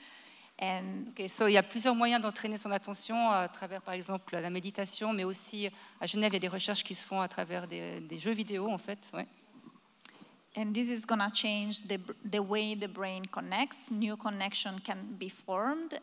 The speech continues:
Speaker 1: and that can help even in the long term.
Speaker 2: Donc ça va changer en fait les connexions dans le cerveau et la manière dont le, le cerveau va se connecter, et c'est quelque chose qui peut se voir même sur le, sur le long terme. Ok. Euh,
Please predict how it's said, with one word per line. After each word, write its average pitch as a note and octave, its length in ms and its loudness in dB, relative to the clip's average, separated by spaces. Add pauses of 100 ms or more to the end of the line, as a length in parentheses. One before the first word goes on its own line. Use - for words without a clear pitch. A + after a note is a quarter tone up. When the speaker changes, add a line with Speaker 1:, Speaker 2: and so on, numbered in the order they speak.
(120)
Speaker 1:
and G3+ 140 -8 (100)
that G3 220 -4
can G#3+ 160 -4
help G3+ 320 -4 (300)
even G#3 240 -2
in F#3 100 -6
the F3+ 140 -6
long F3 320 -4
term. - 180 -12 (460)
Speaker 2:
Donc F3+ 100 -2
ça A3 80 6
va F#3+ 140 6
changer A3+ 320 4
en A3+ 40 4
fait A3+ 200 -4 (100)
les F3 100 -2
connexions A3+ 540 0
dans G#3 80 -2
le G3+ 80 0
cerveau G3+ 440 0
et G3+ 40 2
la F#3+ 80 2
manière F#3 240 0
dont F#3 120 -4
le, F3 180 -4
le E3 60 -10
cerveau G#3 220 0
va F#3+ 80 0
se F#3 120 -4
connecter, F#3+ 440 -4 (240)
et F#3 60 -8
c'est F#3+ 200 -2
quelque - 100 -6
chose G#3+ 180 0
qui - 80 -12
peut - 160 -6
se F3+ 100 -4
voir G3 200 2
même G3 140 -2
sur F#3 180 -4
le, F3 260 -2
sur E3+ 160 -12
le F3 100 -10
long F3 140 -10
terme. E3+ 240 -12 (1500)
Ok. - 180 -6 (680)
Euh, G3+ 500 10